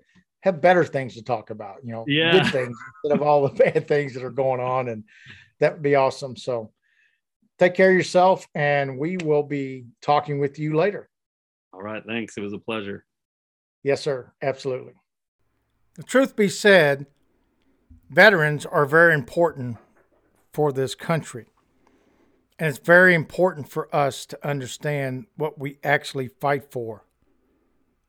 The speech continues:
Speaker 1: We don't fight for the government. You must understand that. We don't care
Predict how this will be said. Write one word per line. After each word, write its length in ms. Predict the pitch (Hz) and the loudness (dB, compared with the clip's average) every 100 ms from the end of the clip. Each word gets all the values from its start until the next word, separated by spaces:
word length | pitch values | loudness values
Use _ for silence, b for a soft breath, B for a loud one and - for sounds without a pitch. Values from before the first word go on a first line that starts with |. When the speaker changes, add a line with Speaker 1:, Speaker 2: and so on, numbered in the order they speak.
| _ | _
Speaker 1:
We 120 | 143 | 2
don't 240 | 190 208 - | 4 4 0
fight 460 | - - 170 165 | -4 6 6 6
for 180 | - 139 | -4 -10
the 80 | 127 | -10
government. 500 | 117 147 135 113 104 _ _ _ | 2 2 2 -6 -12 _ _ _
You 160 | - 139 | -10 -10
must 600 | 120 131 160 208 190 - _ | -4 2 6 6 4 -4 _
understand 800 | 160 165 139 - - 160 160 139 | 0 0 -4 -6 -4 -2 -2 -4
that. 240 | 117 104 _ _ _ _ _ _ _ _ _ _ _ | -6 -12 _ _ _ _ _ _ _ _ _ _ _
We 120 | 151 214 | 4 4
don't 180 | 220 | 4
care 580 | - 196 208 185 170 160 | 0 6 8 8 6 2